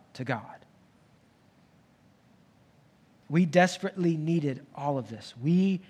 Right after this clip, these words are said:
needed a king, a servant, a conqueror, and we got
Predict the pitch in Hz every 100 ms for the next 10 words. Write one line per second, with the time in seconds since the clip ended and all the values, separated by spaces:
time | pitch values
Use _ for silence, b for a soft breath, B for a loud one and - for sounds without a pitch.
0 | b - 139 175 180 143 - B 135 -
1 | 196 160 123 120 123 - 196 170 123 -
2 | B 135 180 175 170 127 113 B B 143
3 | 156 156 160